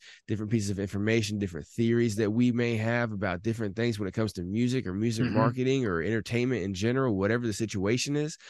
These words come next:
Speaker 2: Mm-hmm.
Speaker 1: you are getting that information and you can do with it what you will. And we definitely hope that what it will do is help you.
Speaker 2: Right.
Speaker 1: You know, and, and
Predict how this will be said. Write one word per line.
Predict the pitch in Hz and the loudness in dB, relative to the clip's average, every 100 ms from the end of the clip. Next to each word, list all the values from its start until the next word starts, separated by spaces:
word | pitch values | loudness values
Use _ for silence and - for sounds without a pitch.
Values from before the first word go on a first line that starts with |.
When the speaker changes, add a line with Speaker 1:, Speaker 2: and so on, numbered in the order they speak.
| - | -4
Speaker 2:
Mm-hmm. | 170 117 127 139 - | 0 2 4 4 2
Speaker 1:
you | 113 170 202 - - | 4 4 4 2 0
are | 113 | 0
getting | 107 135 143 | 2 2 4
that | 127 127 | 4 4
information | 120 113 110 98 131 151 120 | 2 0 -2 0 0 0 0
and | 107 104 | 0 0
you | 135 | 0
can | 151 | 0
do | 135 | 2
with | 135 127 | 2 2
it | 117 | 0
what | 104 107 | 0 0
you | 113 101 | 0 0
will. | 117 156 80 | 2 2 2
And | 104 | 2
we | 104 135 120 - | 4 4 2 0
definitely | 131 139 147 120 | 0 0 2 2
hope | 107 180 - | 2 2 2
that | 107 | 2
what | 98 107 120 | 2 4 2
it | 117 | 2
will | 95 117 120 | 2 0 0
do | 113 160 | 0 0
is | 117 123 | 0 0
help | 165 240 | -2 -4
you. | 64 - _ _ _ _ | -12 -14 _ _ _ _
Speaker 2:
Right. | 113 101 87 - | 4 4 2 -6
Speaker 1:
You | 107 | -2
know, | 107 110 - - | 0 0 -2 -6
and, | - 117 - | 0 2 4
and | 131 117 | 4 2